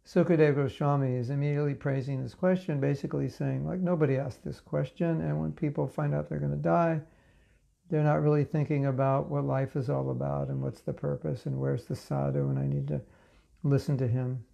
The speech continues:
Mostly they're lamenting that I have to go, give up my sense gratification. So therefore, Sukadeva Goswami is praising Parikshit Maharaj. We said this is, this is the question. And he says, and he's saying,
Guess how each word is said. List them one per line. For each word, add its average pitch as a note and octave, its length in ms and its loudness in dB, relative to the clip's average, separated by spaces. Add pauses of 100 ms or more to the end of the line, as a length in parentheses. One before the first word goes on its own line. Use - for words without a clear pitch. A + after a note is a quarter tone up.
(580)
Mostly F#3 340 2
they're F3+ 180 4
lamenting F3+ 680 0 (120)
that - 160 -12 (340)
I C#3 40 -4
have C3 220 -4
to D3 80 -2
go, F3 400 6
give C#3+ 220 -4
up - 120 -8
my D3+ 140 -4
sense C3+ 260 -10
gratification. - 640 -12 (600)
So D3+ 400 4
therefore, D3 340 2
Sukadeva C#3+ 400 0
Goswami C3 400 -2
is A#2+ 120 -6
praising E3 580 2
Parikshit D3+ 360 -6
Maharaj. C#3 300 -8 (160)
We E3+ 240 -6
said D3+ 220 -6
this D3 180 -6
is, C#3 220 -8 (140)
this C#3+ 240 -6
is D3+ 320 0
the D#3 160 4
question. C#3+ 560 0 (420)
And C#3 140 4
he C3+ 60 2
says, C3+ 420 0 (1600)
and D3 100 2
he's C3+ 120 0
saying, D#3+ 320 2